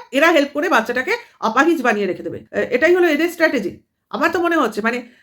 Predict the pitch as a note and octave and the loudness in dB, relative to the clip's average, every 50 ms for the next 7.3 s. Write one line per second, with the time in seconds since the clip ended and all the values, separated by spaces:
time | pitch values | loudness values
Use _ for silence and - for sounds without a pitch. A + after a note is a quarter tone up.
0 | _ _ - - G3 G3 G3 G3 G3 G3 F#3+ F#3+ - - _ _ _ _ _ _ | _ _ -6 -2 0 2 2 2 2 2 0 -2 -4 -8 _ _ _ _ _ _
1 | _ _ _ _ - C#4+ D#4 F4 F#4 F4 F#4+ F4+ - - E4 F4 C#4+ B3 B3 C4+ | _ _ _ _ 0 4 4 4 4 4 0 -4 -2 -2 -2 -2 0 0 0 0
2 | - F4 E4+ C#4+ A3 - - - - F#3+ C4+ C#4+ D4 - G3+ G#3+ C4+ C#4+ D#4 E4 | 0 0 0 0 -2 -4 -8 -14 -6 -4 -2 -2 -2 -2 -2 0 2 4 4 4
3 | E4+ D4 E4+ F#4 E4 C4+ C4 B3+ C4+ C4 - C4+ C4 C#4 C4+ C4+ B3+ C4 - G3 | 4 4 4 2 2 2 -2 -4 -4 -6 -6 -6 -8 -8 -8 -8 -10 -8 -6 -6
4 | G3+ G3+ - A3 G#3+ G3 G3 F#3+ - - - - - _ _ _ _ _ _ _ | -6 -4 -2 -2 0 0 0 0 -2 -4 -8 -14 -20 _ _ _ _ _ _ _
5 | _ _ - - C4+ C#4 - G#4+ G#4 - - D4+ D4 C#4 D4 C#4 D4 F4+ D4+ B3+ | _ _ -4 -2 0 2 2 0 0 2 2 2 2 2 2 0 0 0 0 0
6 | B3+ B3+ C#4+ D4 C#4+ D4+ D#4 D4+ - C#4 C4+ C#4+ D4 C#4+ A#3+ A3+ A3 G#3+ G#3+ C4+ | 0 0 -2 -2 -2 -4 -4 -4 -2 -2 -2 0 -2 -2 0 2 2 2 2 2
7 | D4+ D#4+ C#4 G#3+ - - | 2 0 0 -2 -4 -10